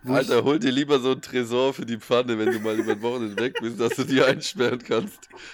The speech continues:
Speaker 2: Weißt, dass die Räuber nix, nix Teures mitnehmen.
Speaker 1: Ey, ich
Speaker 2: Oder
Speaker 1: bin
Speaker 2: mal eine Hausratsversicherung.
Speaker 1: <laughs> Ich bin mittlerweile in dem Alter, wo ich mich über, über, über Pfannen freu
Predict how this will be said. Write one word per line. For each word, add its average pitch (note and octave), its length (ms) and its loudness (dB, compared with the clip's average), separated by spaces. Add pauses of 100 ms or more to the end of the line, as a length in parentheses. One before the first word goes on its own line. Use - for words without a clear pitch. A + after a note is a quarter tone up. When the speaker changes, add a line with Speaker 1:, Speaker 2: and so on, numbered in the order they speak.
(160)
Speaker 2:
Weißt, - 360 -2
dass A#2+ 160 0
die A#2+ 100 -2
Räuber A2+ 460 0
nix, B2 440 -4
nix A#3+ 580 -4
Teures A#2+ 420 -4
mitnehmen. A2+ 480 -10
Speaker 1:
Ey, B2+ 140 -2
ich D#3+ 60 0
Speaker 2:
Oder G#2+ 100 2
Speaker 1:
bin G#2+ 60 2
Speaker 2:
mal A#2 80 2
eine A2+ 140 -2
Hausratsversicherung. A2 1300 -4
Speaker 1:
<laughs> - 720 -10
Ich B2 120 -12
bin C3+ 140 0
mittlerweile C3+ 440 -2
in B2+ 100 0
dem D3 160 -2
Alter, C3+ 380 -6
wo B2 100 -2
ich A#2+ 140 -6
mich B2+ 180 -6
über, A#2 300 -6
über, A2+ 420 -8
über G#2 240 -14
Pfannen E3+ 480 -6
freu D#3+ 480 -6